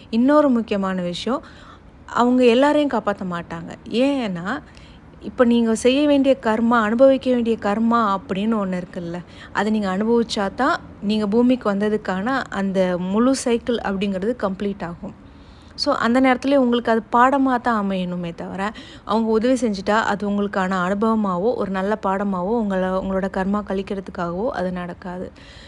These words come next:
So அந்த கர்மாவை எப்படி தாண்டி போகணும் அப்படின்னு உங்களுக்கு வழி நடத்துவாங்களே தவிர, உங்க கர்மாவை அவங்க,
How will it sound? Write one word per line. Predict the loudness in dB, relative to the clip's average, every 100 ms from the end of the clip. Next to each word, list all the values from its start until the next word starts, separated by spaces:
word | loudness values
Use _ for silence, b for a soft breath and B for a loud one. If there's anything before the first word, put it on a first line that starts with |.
| B
So | -4 -2 -4 B B B -12
அந்த | -6 -4 -4
கர்மாவை | -2 2 4 6
எப்படி | 6 4 -2 -2
தாண்டி | -2 0 2 0
போகணும் | -2 -2 0 0 -2 -6 -8
அப்படின்னு | -2 -2 0 0
உங்களுக்கு | 2 0 -2
வழி | -2 -2 0
நடத்துவாங்களே | -2 -6 -8 -6 -8 -8
தவிர, | -8 -6 -6
உங்க | -4 -4 -4
கர்மாவை | -4 -4 -2 -2 -2 -4
அவங்க, | -6 -6 -6